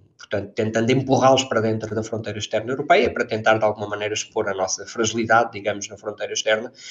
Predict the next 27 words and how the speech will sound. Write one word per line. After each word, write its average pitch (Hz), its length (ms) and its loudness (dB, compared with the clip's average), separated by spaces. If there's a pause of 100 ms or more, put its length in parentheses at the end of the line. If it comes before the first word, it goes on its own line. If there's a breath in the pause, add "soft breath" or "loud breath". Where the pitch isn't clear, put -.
(120 loud breath)
e 139 100 4
tentar, 123 360 6
com 110 180 2
isso, - 380 -2
ter 113 120 0
algum 110 300 2
ganho 101 260 0
de 101 100 -16
causa 107 340 4
nas 107 200 -4
negociações 101 640 -8
com - 140 -12
a - 20 -10
União 98 140 -16
Europeia 110 500 0 (320 loud breath)
e, 120 60 -2 (340)
e, - 20 4
e, 104 40 2
de, 117 140 6
e 117 180 4
de 110 80 2
alguma 104 300 2
forma, 107 380 2
eh, 95 440 -12
expor-nos 120 580 4
internacionalmente, 104 1000 -4 (500 loud breath)
ehm, 101 600 -2